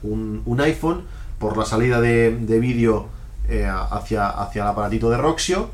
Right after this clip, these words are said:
y vamos a realizar la función de captura. Os digo esto que es un, que es un iPhone, más que nada para, por la calidad que, que vais a ver, que va a ser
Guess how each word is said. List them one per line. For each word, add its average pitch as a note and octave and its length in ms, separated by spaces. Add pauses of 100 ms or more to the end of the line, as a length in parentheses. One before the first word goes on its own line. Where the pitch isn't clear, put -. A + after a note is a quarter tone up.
(260)
y B2 120
vamos B2 200
a B2+ 60
realizar A#2+ 300
la A#2 80
función A2+ 320
de G#2+ 80
captura. G2 460 (360)
Os G#2+ 160
digo D3+ 400
esto D3 220
que A#2 80
es A2+ 80
un, - 420
que C#3 80
es C3+ 80
un C#3+ 120
iPhone, - 420 (260)
más B2 160
que D3 80
nada C#3 220
para, A2 360
por G#2+ 140
la G#2+ 120
calidad A#2+ 480
que, A#2 420
que - 80
vais A#2 180
a B2 60
ver, C3+ 160
que A#2 80
va B2 60
a - 20
ser A2+ 320